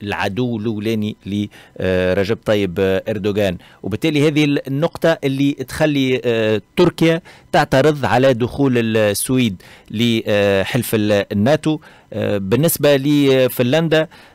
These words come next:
آه، الأمور يمكن أقل شوية، آه، آه، صلابة، بما أنه، آه،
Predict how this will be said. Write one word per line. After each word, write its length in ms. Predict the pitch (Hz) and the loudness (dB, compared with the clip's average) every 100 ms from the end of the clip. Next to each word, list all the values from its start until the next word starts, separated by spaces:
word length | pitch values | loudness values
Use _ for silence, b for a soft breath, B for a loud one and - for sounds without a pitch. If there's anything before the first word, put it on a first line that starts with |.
| - | -4
آه، 400 | 123 120 120 117 | 0 2 2 0
الأمور 520 | 117 120 139 165 165 | -2 -2 -2 0 2
يمكن 340 | 151 151 151 135 | 0 0 -4 -2
أقل 380 | 139 - 165 151 | -4 0 0 0
شوية، 640 | - 147 143 139 131 123 - | 0 2 2 4 4 2 2
آه، 400 | 113 110 107 104 B B - | 0 2 0 -2 B B -2
آه، 280 | 107 104 | 2 2
صلابة، 520 | 104 - 117 147 143 139 | 0 0 2 2 4 2
بما 380 | 117 120 117 | 2 0 0
أنه، 340 | 135 127 120 113 b b b | 0 0 0 -2 b b b
آه، 640 | 104 104 98 92 92 87 | -2 0 0 -2 -4 -6